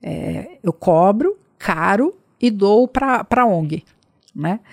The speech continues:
Então, assim, quer, porque todo mundo quer, né?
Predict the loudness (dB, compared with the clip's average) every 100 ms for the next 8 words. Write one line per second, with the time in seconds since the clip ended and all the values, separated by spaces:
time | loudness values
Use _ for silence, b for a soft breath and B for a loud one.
0 | B B _ -8 -8 _ -2 -2 -4 -6
1 | -6 -4 0 2 2 2 -2 -8 -4 -4
2 | -4 -4 -6 -4 -4 0 0 0 0 0